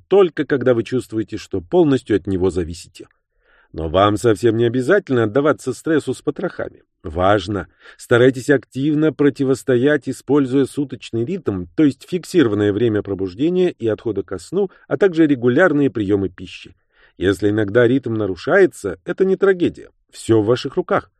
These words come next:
Движение особенно помогает в условиях острой стрессовой ситуации. Вспомните саблезубого тигра. Если от него убежать или взобраться на дерево, гормоны стресса разрушаются, вы в безопасности.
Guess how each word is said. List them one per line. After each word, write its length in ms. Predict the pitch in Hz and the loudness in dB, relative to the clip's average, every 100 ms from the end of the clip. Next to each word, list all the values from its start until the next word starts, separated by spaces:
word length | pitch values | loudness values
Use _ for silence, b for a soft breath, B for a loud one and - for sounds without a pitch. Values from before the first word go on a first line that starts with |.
| b b b | b b b
Движение 560 | 87 107 98 131 151 127 | -2 0 4 4 6 2
особенно 400 | - 135 127 113 | 2 0 0 -2
помогает 520 | 113 110 98 143 135 | -2 -4 0 0 0
в 60 | |
условиях 400 | 117 - 135 123 - | -6 -2 -2 -2 -4
острой 440 | 175 175 - 139 139 | 0 0 0 -4 -4
стрессовой 560 | - 113 113 - 104 | -2 0 0 0 -4
ситуации. 600 | 95 87 90 85 - - - _ | -4 -8 -10 -10 -12 -20 -20 _
Вспомните 800 | - - 233 202 165 151 135 104 b | -20 -8 -4 -2 -4 0 0 0 b
саблезубого 680 | - - 175 180 147 123 113 | 2 2 4 2 4 4 2
тигра. 440 | 101 95 71 - - _ _ _ - | 0 -6 -18 -20 -20 _ _ _ -8
Если 380 | 82 92 98 | -4 -2 0
от 160 | 98 98 | -2 0
него 280 | 107 104 110 | 0 2 2
убежать 580 | 104 107 87 110 139 - | 2 0 0 0 0 -2
или 120 | 95 | -6
взобраться 560 | 76 87 95 151 - | -6 -8 -4 -4 -4
на 140 | 143 95 | -6 -6
дерево, 520 | 76 82 101 139 170 b b b - | -8 -8 -4 -2 -4 b b b -4
гормоны 640 | 95 127 131 143 113 78 | 4 4 6 2 0 -4
стресса 520 | 80 - 151 104 - | -12 0 2 2 0
разрушаются, 800 | - 82 90 - 147 196 180 - - | -14 -12 -12 -6 -4 -4 -6 -16 -16
вы 340 | 95 117 123 | -2 2 2
в 20 | |
безопасности. 840 | 101 98 110 - 208 - 87 - | 0 0 0 2 0 -2 -16 -18